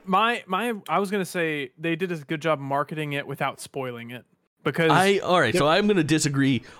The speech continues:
Speaker 2: wholeheartedly there. I cannot believe how much trailer two gave away.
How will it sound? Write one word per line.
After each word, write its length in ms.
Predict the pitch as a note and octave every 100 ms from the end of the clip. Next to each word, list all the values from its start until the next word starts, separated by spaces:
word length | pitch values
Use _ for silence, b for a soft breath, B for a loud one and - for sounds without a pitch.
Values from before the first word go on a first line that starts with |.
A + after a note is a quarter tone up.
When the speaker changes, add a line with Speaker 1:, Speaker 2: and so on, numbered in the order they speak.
| -
Speaker 2:
wholeheartedly 840 | D#3+ D3+ C#3+ A#2 C#3 C3 G2+ F#2+
there. 260 | E2 B1 - B B B -
I 180 | D#3
cannot 640 | G#3+ - G#3+ D#3 C#3 C3+ B2
believe 800 | A2+ G#2+ B2+ D#3 A#2+ F#2+ - - b b _
how 200 | C#3+ B2+
much 360 | B2 A#2+ - -
trailer 420 | - B2 B2+ B2
two 360 | - C3 A#2
gave 240 | G#2+ G#2+ G2+
away. 400 | F#2 F#2+ C#2